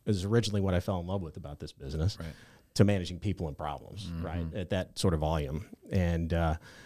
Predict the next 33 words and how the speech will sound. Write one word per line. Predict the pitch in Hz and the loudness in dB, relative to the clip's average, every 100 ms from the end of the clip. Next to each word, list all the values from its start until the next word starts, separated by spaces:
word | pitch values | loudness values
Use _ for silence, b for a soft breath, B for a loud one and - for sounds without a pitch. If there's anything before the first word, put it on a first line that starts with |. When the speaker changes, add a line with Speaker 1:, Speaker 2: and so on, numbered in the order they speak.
| B B B B _ - | B B B B _ 2
Speaker 1:
so | 113 | 4
two | 165 | 8
thousand | 160 143 127 | 8 8 6
ten | 110 123 | 2 2
came | 120 123 | 2 2
along, | 110 101 107 139 - | 4 4 4 0 0
and, | 101 98 92 92 85 87 - | 4 6 6 4 4 0 -2
uh, | 101 90 | -2 -2
the | 90 | 2
company | 107 98 90 | 2 4 0
I | |
was | 87 | 0
with | 101 92 - | 2 2 2
before, | 90 98 92 92 | 2 4 6 4
I | 82 | 2
just, | 90 90 - _ - | -2 -2 -4 _ -8
it, | - 104 - 92 - | -2 0 0 -4 0
it | |
wasn't | 95 98 90 | 4 4 6
going | 95 90 | 4 4
the | 87 | 0
direction | 87 85 - 90 | -4 -6 -2 0
that | 87 87 | 2 4
either | 85 85 | 2 2
one | 85 82 | 2 2
of | |
us | 82 - | 0 -2
had | 78 | -4
wanted, | 80 82 92 98 98 - | -6 -2 0 2 0 -4
frankly. | 92 90 104 101 | -2 0 2 2
We | 92 | 2
were | 82 82 | 2 4
in, | 87 | 2